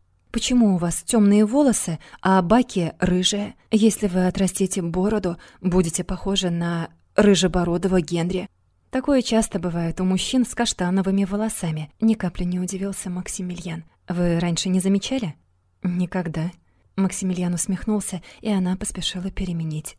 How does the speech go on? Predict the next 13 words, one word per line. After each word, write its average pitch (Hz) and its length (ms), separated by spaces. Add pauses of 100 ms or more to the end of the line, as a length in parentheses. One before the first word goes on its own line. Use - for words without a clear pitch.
тему. 160 420 (760)
«Мне 208 280
здесь 190 220
очень 190 240
нравится. 165 520 (320)
Такое 175 600 (100)
удивительное 190 1040
освещение». 180 840 (500)
Разрядить 220 800
нарастающее 196 760
напряжение 202 840
не 190 240
получилось, 185 600